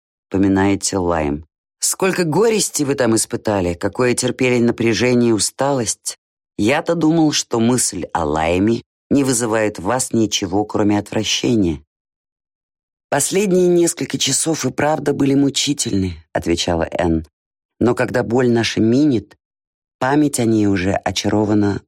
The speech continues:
воспоминанием. Мы не меньше ведь любим места, где нам случалось страдать.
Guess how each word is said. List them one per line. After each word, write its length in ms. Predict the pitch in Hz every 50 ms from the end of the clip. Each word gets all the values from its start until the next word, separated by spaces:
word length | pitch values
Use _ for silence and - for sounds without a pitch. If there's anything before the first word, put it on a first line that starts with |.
| _
воспоминанием. 1000 | - 90 98 95 - - - 90 101 101 104 113 123 123 117 - - - 85 - - _ _ _ _ _ _ _ _ _ _ _
Мы 140 | - 143 160
не 120 | 175 185 196
меньше 460 | 196 196 190 185 170 - - - 117
ведь 180 | 104 107 -
любим 280 | - 117 110 113 107 107
места, 420 | 107 104 - - - - 123 127
где 160 | 123 117 - 110
нам 200 | 110 110 107 104
случалось 580 | - - 107 104 - 117 110 104 110 104 -
страдать. 720 | - - - - 110 110 107 95 90 82 78 - - - -